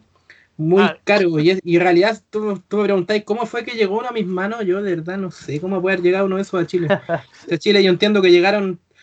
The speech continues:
Speaker 1: los Hasbro y Tommy ya cuando eran de Hasbro, no, no cuando eran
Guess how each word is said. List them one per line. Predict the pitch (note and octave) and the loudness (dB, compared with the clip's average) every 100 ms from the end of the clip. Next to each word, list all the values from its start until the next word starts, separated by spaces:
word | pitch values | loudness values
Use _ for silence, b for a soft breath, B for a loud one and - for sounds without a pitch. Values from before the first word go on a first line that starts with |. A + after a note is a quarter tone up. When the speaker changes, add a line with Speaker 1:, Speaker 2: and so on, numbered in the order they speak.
| b - | b -4
Speaker 1:
los | E3 F3 | -2 0
Hasbro | G#3+ A3+ A#3 B3 | 0 -2 -4 -8
y | G#3+ | -10
Tommy | A3 A#3+ C4 B3+ | -8 -8 -8 -4
ya | A3 | -4
cuando | A3+ G3+ | -4 -4
eran | G#3 G3+ | -4 -4
de | F#3 | -6
Hasbro, | G3+ E3+ C#3+ | -6 -8 -8
no, | D#3+ E3+ F3 E3+ | -6 -2 -2 -2
no | E3 D#3+ | -2 -4
cuando | F3 E3+ | -2 0
eran | F3+ F3+ F3 | 0 0 0